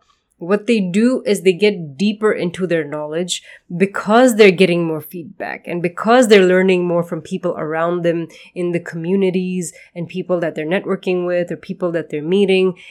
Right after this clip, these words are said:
It's not the same as going out there and doing a training or getting a certification or getting another degree. That is not required. You do not need more formal education in order to show up online with conviction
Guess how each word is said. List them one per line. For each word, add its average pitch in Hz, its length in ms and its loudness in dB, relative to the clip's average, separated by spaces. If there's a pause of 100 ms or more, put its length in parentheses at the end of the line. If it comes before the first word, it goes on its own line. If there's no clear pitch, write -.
(140)
It's 214 180 -2
not 240 220 2
the 254 80 4
same 220 320 2
as 170 120 -4
going 185 340 0
out 170 380 -4
there 180 220 4
and 170 260 -4
doing 170 280 -2
a 156 40 -8
training 156 600 -6 (320)
or 185 120 0
getting 175 280 2
a 165 40 -4
certification 165 1000 -6 (200)
or 180 140 2
getting 180 320 2
another 160 300 -2
degree. 143 480 -8 (160)
That 202 180 2
is 196 180 2
not 185 360 0
required. 165 520 -2
You 165 60 -4
do 175 140 0
not 196 300 2
need 190 240 2
more 185 440 4
formal 214 640 2
education 170 1000 -2 (300)
in 208 180 2
order 202 380 2
to 208 160 -4
show 185 320 2
up 180 200 -2
online 165 540 -2
with 156 160 -10
conviction 175 800 -4